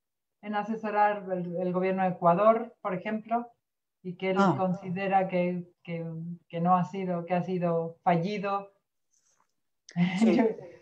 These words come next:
Speaker 1: creo que no es culpa de Chang, pero él, <laughs> pero, es decir, cu-, cu-, ¿cuáles son los?
Speaker 2: Sí, lo-, los pu-, los puntos clave.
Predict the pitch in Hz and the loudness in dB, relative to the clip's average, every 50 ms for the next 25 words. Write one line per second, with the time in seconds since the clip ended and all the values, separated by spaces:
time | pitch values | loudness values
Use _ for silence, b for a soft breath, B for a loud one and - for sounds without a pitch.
0 | B B - - 208 208 196 208 208 208 202 - 240 233 185 175 208 202 190 180 | B B -6 -2 0 0 0 0 -2 -2 -4 -2 -2 -2 -2 0 0 0 0 2
1 | - 226 208 202 208 185 - 202 180 175 175 175 175 180 185 - 190 190 - - | 4 4 4 4 0 -6 -6 -4 0 2 4 4 4 4 4 4 2 2 -2 -4
2 | - 180 165 - - - - 208 202 208 262 233 - 247 240 180 - - - - | -6 -6 -6 -6 -10 -4 -2 0 4 4 4 4 4 2 2 2 -2 -4 -10 -6
3 | 302 269 185 - 220 214 208 180 - _ b b b b b - 208 208 190 214 | -4 -4 -4 -4 -8 -6 -6 -6 -8 _ b b b b b -6 -4 -4 0 0
4 | 226 233 - 233 226 214 - - 220 214 208 202 196 - 208 208 196 - 214 214 | 0 0 0 -2 -2 -2 -2 0 0 0 0 -2 -6 -6 -6 -6 -6 0 2 2
5 | 208 208 208 214 - 202 196 190 185 185 185 185 180 175 175 170 170 165 165 165 | 2 2 0 -2 -2 -2 -2 -2 0 0 -2 -2 0 0 -2 -2 -2 -2 -2 -4
6 | 160 156 156 156 156 156 156 147 147 _ _ _ _ _ _ _ _ _ _ _ | -4 -6 -6 -8 -10 -10 -12 -14 -16 _ _ _ _ _ _ _ _ _ _ _
7 | _ _ _ _ _ _ _ _ _ _ _ _ _ _ _ _ _ _ _ _ | _ _ _ _ _ _ _ _ _ _ _ _ _ _ _ _ _ _ _ _
8 | _ _ _ - 160 143 139 - - _ - 151 147 143 143 143 143 139 - - | _ _ _ -2 0 0 0 -4 -8 _ -6 -4 -2 -2 -2 -4 -4 -6 -8 -8
9 | - 147 143 135 - 143 143 139 - 135 131 131 | -6 -6 -6 -4 -4 -4 -6 -4 -6 -8 -8 -8